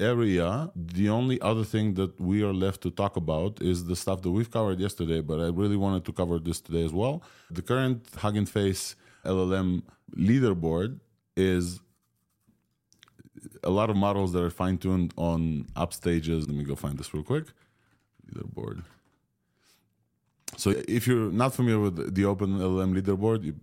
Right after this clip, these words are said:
you probably should be if you're listening to Thursday Eye. This is the Hugging Face running metrics on a bunch of models. The current, i-, if you remove the flagged models, there's the checkbox to show flag models and remove them. Some of the models, they're on top, they're flagged under suspicious circumstances.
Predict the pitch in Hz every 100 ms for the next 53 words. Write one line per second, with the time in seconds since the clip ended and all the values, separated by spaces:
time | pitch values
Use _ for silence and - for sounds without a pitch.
0 | - 73 - 82 82 104 110 104 95 90
1 | 98 87 95 92 85 90 104 110 107 -
2 | _ - 92 92 87 85 82 92 92 92
3 | 90 87 - - 90 90 87 87 78 87
4 | 80 82 85 95 104 95 - - - 85
5 | 98 - _ _ - 139 151 143 131 110
6 | 107 - 104 135 151 156 139 104 113 127
7 | 123 98 - 101 104 95 95 120 151 -
8 | - 92 90 90 87 95 90 87 87 -
9 | 92 92 101 95 95 101 90 82 82 107
10 | 120 120 104 107 101 85 87 90 87 87
11 | 80 80 80 82 78 - 85 87 87 -
12 | - 80 78 - 82 80 80 80 76 78
13 | - 67 71 - - 80 80 92 82 85
14 | - 85 82 80